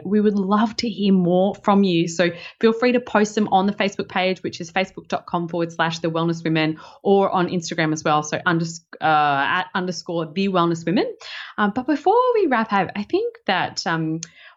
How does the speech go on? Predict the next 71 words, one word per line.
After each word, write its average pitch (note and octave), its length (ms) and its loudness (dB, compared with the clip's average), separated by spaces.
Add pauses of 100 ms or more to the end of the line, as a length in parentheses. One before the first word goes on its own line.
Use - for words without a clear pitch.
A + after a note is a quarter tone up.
we C#4 80 2
want E4+ 240 0
to - 100 -4
give G4+ 140 0
you F#4+ 80 4
a D4+ 60 0
bit A#3+ 120 4
of G#3+ 80 0
an G#3 80 2
idea E3 420 0
of E3 340 -4
where F3+ 180 2
we're F3 80 2
gonna F3 180 2
be F3 120 0
going D3+ 600 0 (160)
over D3+ 280 2
the D#3+ 120 4
next E3 420 2
twelve D3+ 340 0
months D#3+ 260 0
as E3 100 -2
well. F3+ 200 2
So E3+ 160 2
what F3 180 2
the F3+ 80 4
next E3 340 0
fifty-two F#3+ 500 -2
episodes D#3 600 -2 (320)
or F3+ 140 4
the E3+ 100 2
next, - 560 -2
uh, D3+ 320 2
year E3 140 0
for E3 100 -8
the D#3+ 140 -2
Wellness D#3+ 320 -2
Women D3+ 420 -2
might D#3+ 320 2
look G#3 300 2
like D3+ 260 0
and F3 80 -2
what D#3+ 100 0
that C#3+ 200 -2
means D#3 260 -4
for E3+ 120 -8
you D#3 120 -2
as D3+ 140 -6
well. G#3 340 2
And E3+ 260 0 (280)
I A3+ 80 0
think D4 160 2
one D#4+ 120 2
of D#4 80 0
the A#3+ 120 2
most G3+ 340 0
exciting D#3+ 460 -2
things D3+ 280 -6
for - 180 -8
us D3 280 -4
is D3 120 -12
that - 100 -2
we're G3 80 -4
gonna A#3 160 2
be B3+ 100 4
doing A#3 220 0
a F#3+ 40 2
lot D#3+ 200 2
more D#3+ 120 2
live C#3+ 220 0
events. C3 580 -4